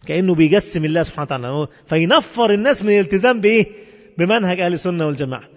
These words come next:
يجي على راجل المتسنن يقول: "ده متطرف".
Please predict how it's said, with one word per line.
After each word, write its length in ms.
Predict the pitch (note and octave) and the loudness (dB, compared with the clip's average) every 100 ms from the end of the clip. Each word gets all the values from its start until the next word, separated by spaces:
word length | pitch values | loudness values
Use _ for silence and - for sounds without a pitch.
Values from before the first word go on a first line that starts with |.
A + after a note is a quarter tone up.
| - _ F#3+ | -20 _ -6
يجي 200 | B3+ B3 | -2 0
على 180 | G#3 | 2
راجل 260 | A3+ C4 A#3 | 2 2 0
المتسنن 680 | A3 G3 G3 C#4+ D4 B3+ D3 | 0 -2 0 0 0 -4 -4
يقول: 200 | F#3+ B3 | -6 -2
"ده 100 | A3+ | -2
متطرف". 880 | A3 A3 C4 A3 E3+ - - - | 0 2 4 4 2 -2 -12 -18